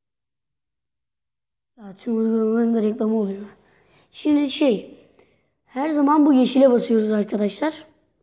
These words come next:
Şimdi basmayacağım çünkü az önce kendi gözlerimle kurduğunu, kendi gözlerinizle kurduğumu gördünüz. İşte yeşile bastığımızda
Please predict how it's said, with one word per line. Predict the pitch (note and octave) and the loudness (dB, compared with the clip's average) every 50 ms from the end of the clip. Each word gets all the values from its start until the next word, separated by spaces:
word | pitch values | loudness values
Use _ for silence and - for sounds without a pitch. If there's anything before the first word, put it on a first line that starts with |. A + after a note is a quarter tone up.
| _ _ _ | _ _ _
Şimdi | _ - A#3+ A3+ | _ -6 -4 -4
basmayacağım | A#3+ B3 A#3+ A#3+ A#3 A3+ G#3 A#3 A#3 A#3 | -4 -4 -2 -2 0 0 0 0 -2 -2
çünkü | - B3 A3 - B3+ | 0 0 0 2 2
az | A#3 A3 G#3+ | 2 2 2
önce | A#3 A#3 A#3 A#3 - - - - - _ _ _ _ _ _ _ | 2 2 2 0 -2 -6 -16 -20 -20 _ _ _ _ _ _ _
kendi | - C4+ C4 C4 B3+ | -10 -6 -2 0 2
gözlerimle | B3+ B3+ A#3 A#3 A#3+ A#3+ B3 A#3+ - | 2 2 2 2 2 2 2 0 0
kurduğunu, | - B3 A3+ A#3+ A#3 A#3 A#3 A#3 C4+ D4 D4+ D4+ - - - - - - | -2 -2 0 2 2 4 4 2 2 0 -2 -6 -8 -14 -20 -20 -20 -10
kendi | - - A#3+ C4 B3+ | -4 0 2 4 4
gözlerinizle | A3+ A3+ G#3 G3 A3 A3 A3+ B3 B3+ A3 A#3+ A3 | 4 2 2 2 2 2 4 4 2 2 0 0
kurduğumu | G3 A3 G#3 G#3 G#3 A3 G#3+ G#3+ G#3+ | 0 0 0 0 -2 -2 0 0 0
gördünüz. | G3+ G#3+ G3+ G3+ G3+ A3 C#4 F4 - - - - _ _ _ _ _ _ _ _ _ _ _ | 0 0 0 0 0 -2 -2 -2 -4 -8 -18 -20 _ _ _ _ _ _ _ _ _ _ _
İşte | _ - D#4 E4 E4+ F4 - - - - - - - | _ -8 -4 -4 -4 -4 -6 -10 -18 -20 -14 -6 -4
yeşile | A#3 G3+ - - C#4 E4 C4+ | -4 -2 0 0 0 0 0
bastığımızda | C4 C4 B3 C4 - C#4 D4 D#4 D#4+ E4 E4 C#4+ A#3+ C#4 D#4+ F#4+ - - | 0 -2 -2 -2 -2 -2 0 2 2 2 0 0 0 0 0 -2 -2 -8